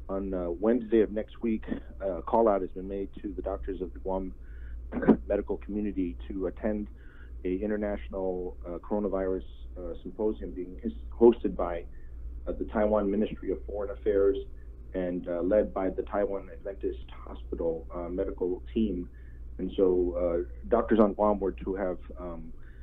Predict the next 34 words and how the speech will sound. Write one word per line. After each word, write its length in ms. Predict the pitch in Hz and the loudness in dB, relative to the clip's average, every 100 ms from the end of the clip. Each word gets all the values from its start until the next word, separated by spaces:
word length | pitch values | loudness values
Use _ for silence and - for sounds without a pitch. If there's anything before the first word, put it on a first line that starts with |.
| - | -10
confirmed 400 | - 98 113 107 | -6 2 2 4
their 140 | 98 90 | 2 0
attendance 500 | - 110 101 - 113 | 0 -2 -2 -4 -2
yesterday 640 | 131 - 104 87 87 87 - - - - - | -2 -2 -8 -6 -6 -8 -10 -12 -10 -10 -6
to 120 | 98 | -6
attend 440 | 95 104 98 95 | -4 -4 -4 -2
this, 160 | 98 95 - 95 | -2 -2 -4 -4
uh, 280 | 92 90 90 | -2 -2 -2
international, 840 | 104 98 98 - 95 87 85 - - - | -4 -4 -6 -8 -6 -4 -6 -8 -12 -12
uh, 260 | 87 82 80 - | -10 -8 -8 -2
teleconference. 680 | 107 107 - 80 - 80 - | 0 0 -2 -6 -6 -8 -8
And 140 | 82 | -6
it, 160 | 85 82 98 | -6 0 2
it 100 | 95 | 4
looks 200 | 104 101 | 4 4
like 160 | 92 | 4
a, 320 | 95 80 90 - - | 2 0 -2 -2 2
a, 160 | 95 87 | 2 4
a 40 | |
good 200 | 107 101 | 4 4
number 240 | 101 95 90 | 2 2 0
of 100 | 87 | 0
the 40 | |
doctors 360 | 87 87 - 87 - - - - - - | -4 -4 -4 -8 -8 -10 -10 -10 -10 -4
on 160 | 110 110 | 0 2
Guam 320 | 101 90 90 | 2 0 0
will 80 | 90 | 0
be 140 | 90 | 2
attending 500 | 87 - 101 95 92 | 0 2 -2 -2 -4
to 260 | - 95 87 - - - - | 2 2 2 -4 -8 -6 4
listen 320 | 120 123 110 | 6 6 4
to 100 | 107 | 4
how 240 | 101 101 - - | 4 0 -2 0
Taiwan 580 | 117 113 98 90 95 | 4 4 4 -2 -6